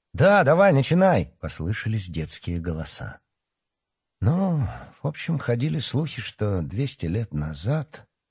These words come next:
здесь, в этих самых лесах, водились оборотни.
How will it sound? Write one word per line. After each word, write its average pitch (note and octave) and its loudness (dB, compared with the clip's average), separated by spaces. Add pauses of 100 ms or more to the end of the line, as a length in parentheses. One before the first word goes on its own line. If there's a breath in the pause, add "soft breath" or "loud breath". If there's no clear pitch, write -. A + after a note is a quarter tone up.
(300)
здесь, F2 -6
в D#2+ -4
этих - -8
самых G#2 -2
лесах, A#2+ -6
водились G2+ -8 (220)
оборотни. A#1+ -10